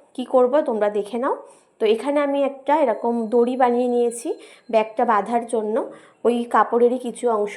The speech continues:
লম্বা করে কেটে আমি এরকম একটু সেলাই করে নিয়েছি দুদিকটা। আর এই দুটো মুখ উপরের এইখানটায় সাইড থেকে আমি কাঁচি দিয়ে এখন কেটে নেবো দড়িটা ঢোকানোর জন্য, ঠিক আছে? তো দেখো, এবার আমি একটা সেফটি পিনের মধ্যে দড়িটা লাগিয়ে এরকমভাবে ঢুকিয়ে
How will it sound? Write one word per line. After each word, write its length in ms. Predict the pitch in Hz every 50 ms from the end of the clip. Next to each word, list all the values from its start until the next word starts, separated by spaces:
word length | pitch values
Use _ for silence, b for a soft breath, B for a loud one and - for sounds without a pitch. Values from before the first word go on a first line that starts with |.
| 254 226 208
লম্বা 240 | 190 180 190 196 190 220
করে 140 | 214 233 233 240
কেটে 240 | 220 196 196 - 302 311 277
আমি 120 | 220 208 196
এরকম 200 | 202 214 - 208 202 196
একটু 140 | 196 - 269 262 -
সেলাই 260 | 262 220 208 202 208 208 214
করে 140 | 214 214 214 214
নিয়েছি 280 | 214 214 208 208 - - 240 220
দুদিকটা। 440 | 220 202 202 202 - - - 285 381 427 B B B B B B B B 202
আর 80 | 208 202 214
এই 80 | 240 240 214 -
দুটো 220 | 240 226 - 294 302 277 262 254
মুখ 140 | 269 294 285 - 233
উপরের 320 | - - 226 220 254 320 - - - 262
এইখানটায় 540 | 233 226 - 240 233 240 240 233 220 - - - -
সাইড 240 | 220 202 202 208 202 - -
থেকে 140 | 262 262 269 233
আমি 100 | 226 247 262 -
কাঁচি 240 | 214 190 196 - 214 202
দিয়ে 120 | 220 226 214 208
এখন 140 | - 247 247 240 240
কেটে 220 | 214 196 - 208 202
নেবো 160 | 208 202 233 269 277 269
দড়িটা 300 | 247 190 202 190 - 262 262 254
ঢোকানোর 400 | 226 - 208 196 196 196 190 185 - -
জন্য, 220 | 185 175 175 175 180 180 B B B B B B B B -
ঠিক 140 | 311 294 339 320
আছে? 180 | 294 - 208 175 175 - B B B B B B -
তো 40 | 254 262 247
দেখো, 240 | 226 220 - 285 370 480 - - - - 220 226
এবার 160 | 214 226 226 233
আমি 80 | 226 240 226
একটা 140 | 226 - 262 254 -
সেফটি 260 | 233 220 226 - 226 220
পিনের 240 | 226 220 226 233 233 226
মধ্যে 240 | 226 214 208 - 247 254 247
দড়িটা 300 | 220 196 196 202 - 220 202 202
লাগিয়ে 360 | 190 185 180 185 202 240 302 453 - B B B B B B - -
এরকমভাবে 560 | 208 196 - 220 214 208 220 208 202 233 370 554 - - - - - 226 226
ঢুকিয়ে 320 | 240 226 240 240 226 208